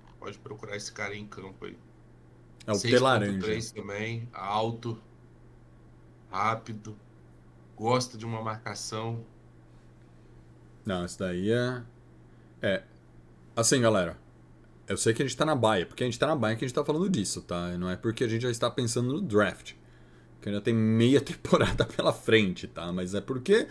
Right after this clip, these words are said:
Speaker 2: estamos na baia. Como o Igor falou, as notícias são de lesões, como estão a galera. <laughs> Sobre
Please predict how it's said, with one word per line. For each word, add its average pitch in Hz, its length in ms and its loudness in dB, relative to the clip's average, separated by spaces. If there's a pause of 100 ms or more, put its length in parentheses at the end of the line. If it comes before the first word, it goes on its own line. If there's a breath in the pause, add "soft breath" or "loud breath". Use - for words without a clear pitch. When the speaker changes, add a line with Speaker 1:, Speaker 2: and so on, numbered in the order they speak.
(220 loud breath)
Speaker 2:
estamos 330 300 0
na 359 120 4
baia. 139 260 6
Como 175 240 4
o 170 40 8
Igor 180 200 8
falou, 160 340 6
as 147 120 4
notícias 175 440 0
são 175 140 2
de 233 100 2
lesões, 127 680 2
como 170 180 0
estão 143 260 2
a - 40 -2
galera. 107 560 4
<laughs> 127 100 -2 (1900 loud breath)
Sobre 123 800 8